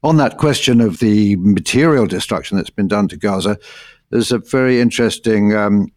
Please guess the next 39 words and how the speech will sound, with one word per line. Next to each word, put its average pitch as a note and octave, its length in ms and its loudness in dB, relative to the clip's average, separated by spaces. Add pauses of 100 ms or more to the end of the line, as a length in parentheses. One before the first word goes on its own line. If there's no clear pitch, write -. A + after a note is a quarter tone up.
segment A2+ 720 -2 (140)
on G#2+ 300 -2
the G2+ 80 -4
B A2+ 160 -2
B G2 120 -2
C G2+ 240 -2
website, G2 760 -2
on G#2 180 -2
their G#2+ 120 0
verification G2+ 760 -2
service, D#2+ 440 -8
which - 160 -12
is F#2+ 100 -8
trying G#2 240 -4
to F#2 80 -8
work F#2 340 -6
out F2+ 220 -4 (720)
just - 240 -4
what F#2 120 -4
the F#2+ 80 -12
scale F#2+ 400 -2
is. F#2 380 -2 (300)
And G2 80 -4
I G2 60 -4
think A#2 120 -2
they're G#2 100 -2
working G#2 360 0
with G2 160 0
the F#2 160 0
City - 320 -4
University F#2+ 500 -2
of E2+ 80 -6
New F#2+ 180 -2
York, G#2 540 -2 (140)
uh, F#2+ 200 -6
research F#2 800 -6 (240)
department E2+ 560 -8
as F#2 180 -10
well. G2+ 440 -2